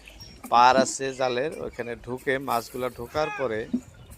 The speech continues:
দুইটা মাথায় কিন্তু মাছ থাকে, মিডিলে কম থাকে মাছ। এক মাথায় অনেক কয়টা হয়েছে,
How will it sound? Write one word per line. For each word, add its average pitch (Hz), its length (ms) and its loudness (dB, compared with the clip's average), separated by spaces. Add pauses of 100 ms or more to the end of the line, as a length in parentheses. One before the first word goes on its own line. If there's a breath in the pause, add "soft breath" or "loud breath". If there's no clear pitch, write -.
(160)
দুইটা 143 320 0
মাথায় 135 420 0
কিন্তু 139 320 -12
মাছ 123 260 -6
থাকে, 143 400 -12 (500)
মিডিলে 160 340 -2
কম 156 220 -8
থাকে 123 320 -10
মাছ। - 480 -16 (640)
এক 135 200 -10
মাথায় 120 500 0
অনেক 123 260 -8
কয়টা 113 240 -4
হয়েছে, 120 440 -14